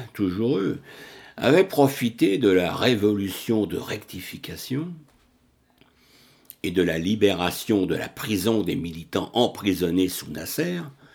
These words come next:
mais le traité du Sinaï avec Israël a enragé les islamistes, en particulier le djihad islamique très radicalisé.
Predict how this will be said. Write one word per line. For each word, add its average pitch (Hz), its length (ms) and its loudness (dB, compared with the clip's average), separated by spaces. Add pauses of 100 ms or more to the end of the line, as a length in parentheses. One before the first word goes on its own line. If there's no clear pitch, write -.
(840)
mais 123 180 6
le 185 140 10
traité 175 420 4
du 95 160 0
Sinaï 92 640 0
avec - 320 -6
Israël 131 600 -4
a - 300 -6
enragé 113 880 6
les 87 220 -8
islamistes, 78 640 -10 (120)
en 117 100 6
particulier - 960 -6
le 127 160 -2
djihad 85 520 -6
islamique 87 580 -6 (1000)
très 117 260 2
radicalisé. 78 680 -6